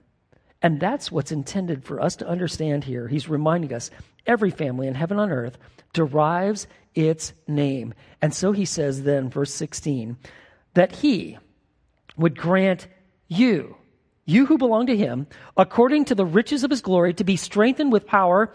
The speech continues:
through his Spirit in the inner man. Paul's prayers are really interesting. They are for the spiritual welfare of others.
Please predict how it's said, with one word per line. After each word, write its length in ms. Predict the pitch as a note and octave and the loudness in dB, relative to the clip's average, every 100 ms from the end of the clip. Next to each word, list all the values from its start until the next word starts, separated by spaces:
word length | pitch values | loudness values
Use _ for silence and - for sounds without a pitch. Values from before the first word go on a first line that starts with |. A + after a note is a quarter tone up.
| - - | -14 0
through 160 | A3+ | 4
his 200 | F#3+ C4+ | 4 2
Spirit 400 | - A3+ F3 G3+ - - - | 0 0 2 0 -2 -10 0
in 180 | G3+ F3+ | 2 2
the 240 | F#3+ - - | 0 -2 -2
inner 360 | C#4+ F3 E3 | 0 2 0
man. 580 | F3+ G#3 G3 D#3 B2+ B2 _ _ _ - - _ - | 2 2 2 0 -4 -12 _ _ _ -20 -20 _ 0
Paul's 360 | C4 E4+ E4+ | 2 2 0
prayers 540 | - - C#4 G#3 F3+ E3+ | -6 -2 2 2 0 -2
are 60 | |
really 340 | E3 A#3 B3+ A3 | 0 0 0 -2
interesting. 520 | G#3 F3 D#3 C3 - _ _ _ _ _ _ _ _ | -4 -6 -8 -8 -14 _ _ _ _ _ _ _ _
They 160 | F#3 A#3+ | 2 4
are 120 | A3+ | 4
for 300 | G#3+ A#3 A3+ | 2 2 2
the 200 | F#3 F3 | 2 -2
spiritual 960 | D3+ - - - C4+ E4 - A#3 F3 D3+ | -2 -8 -8 -2 2 0 0 -2 -2 -2
welfare 920 | C3+ E3+ A3 A3+ - C3+ A#2+ B2+ C3+ _ _ F3+ | 0 2 4 2 -4 -8 -8 -8 -10 _ _ 0
of 160 | E3 | 2
others. 560 | F#3 F3+ C#3 - - | 2 2 0 -6 -14